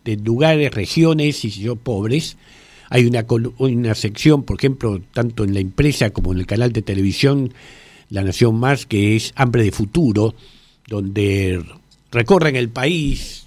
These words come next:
y las zonas áridas del país o las selvas, han estado en Formosa, Santiago del Estero, los montes santiagueños, formoseños,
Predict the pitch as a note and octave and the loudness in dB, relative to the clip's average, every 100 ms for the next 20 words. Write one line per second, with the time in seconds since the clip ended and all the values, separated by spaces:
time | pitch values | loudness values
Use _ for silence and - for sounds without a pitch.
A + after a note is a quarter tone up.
0 | - - G#2 G2 F2+ E2+ D#2+ E2 F2+ - | -20 -16 -12 -12 -12 -14 -14 -12 -12 -8
1 | C3+ B2 A2 F#2+ F2 - - - - - | -6 -2 -2 -2 -6 -10 -12 -16 -20 -18
2 | - C3+ B2 B2 G2+ G#2 G#2 A2+ D#3+ D3 | 0 2 2 0 0 -2 0 2 2 2
3 | C3+ - G2 G2 - D#3+ C#3+ B2+ A#2 A#2+ | -2 -4 -4 -6 2 4 4 2 0 -2
4 | A2+ - G2 F2+ - A2 G#2 F#2+ - F2+ | -2 -4 -6 -6 -6 -4 -4 -4 -8 -4
5 | A2 C#3 A#2 - G#2+ G2+ G2 F#2+ G#2+ F#2+ | 0 0 0 -2 -6 -4 -6 -4 -2 -2
6 | - D3+ C3 A2+ G2+ G2 A2+ G#2+ F#2+ G2+ | 0 0 2 2 -2 -2 -2 -2 -2 -4
7 | F2 G2 A#2 D3 A2+ G#2 F#2+ - - - | -6 -4 0 2 2 0 -4 -10 -20 -14
8 | - F#2+ G2 - D#3 D3+ A#2+ A2 G#2+ G#2+ | -10 -8 -8 -2 0 2 0 -2 -2 -6